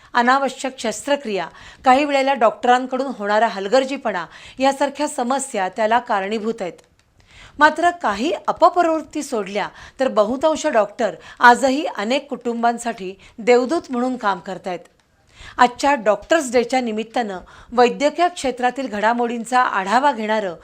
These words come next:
बी न्यूजचं विशेष वृत्त. आयुष्यात कधी दवाखान्यात गेला नाही किंवा डॉक्टरांकडून कधीच उपचार घेतले नाहीत, असा माणूस आजच्या जगात शोधून सापडणं कठीण आहे. जन्म घेतल्यापासून जीवनाच्या विविध टप्प्यांवर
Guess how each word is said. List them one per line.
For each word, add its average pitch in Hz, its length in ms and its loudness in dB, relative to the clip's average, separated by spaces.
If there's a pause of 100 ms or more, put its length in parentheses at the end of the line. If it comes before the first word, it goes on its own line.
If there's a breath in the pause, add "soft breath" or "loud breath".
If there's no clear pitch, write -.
(200 loud breath)
बी 311 200 -2
न्यूजचं 226 540 -2
विशेष 214 480 -4
वृत्त. 190 320 -12 (1160 soft breath)
आयुष्यात 311 480 6 (140)
कधी 254 200 0
दवाखान्यात 254 600 4
गेला 226 280 2
नाही 190 300 -4
किंवा 226 160 -2
डॉक्टरांकडून 233 800 0
कधीच 247 460 0
उपचार 285 340 0
घेतले 226 320 -2
नाहीत, 214 220 -2 (300 soft breath)
असा 277 300 2
माणूस 220 460 0
आजच्या 214 380 2
जगात 226 400 0
शोधून 233 440 -2
सापडणं 240 480 -2
कठीण 185 360 -8
आहे. 170 100 -10 (1120 soft breath)
जन्म 320 280 4
घेतल्यापासून 294 720 0
जीवनाच्या 247 580 0
विविध 226 300 0 (120)
टप्प्यांवर 226 480 -2